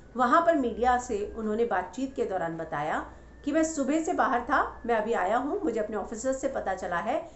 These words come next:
कि इस तरह से पटना आईजी की तरफ से एक application आई है कि उनको exemption दी जाए।" तो उन्होंने कहा कि, कि "हम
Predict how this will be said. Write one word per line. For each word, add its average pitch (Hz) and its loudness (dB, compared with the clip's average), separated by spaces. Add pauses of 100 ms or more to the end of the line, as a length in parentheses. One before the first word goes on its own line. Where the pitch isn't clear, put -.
(240)
कि 302 2
इस 311 2
तरह 233 4
से 269 0 (280)
पटना 302 6
आईजी 240 0
की 233 -4
तरफ 208 -2
से 233 -2 (260)
एक 262 0 (140)
application 320 0
आई 208 0
है 196 -4
कि - -10
उनको 208 -6
exemption 202 -4
दी 208 -4
जाए।" 175 -2 (160)
तो 240 -2
उन्होंने 240 4
कहा 240 0
कि, 294 -8
कि - -6 (260)
"हम 320 2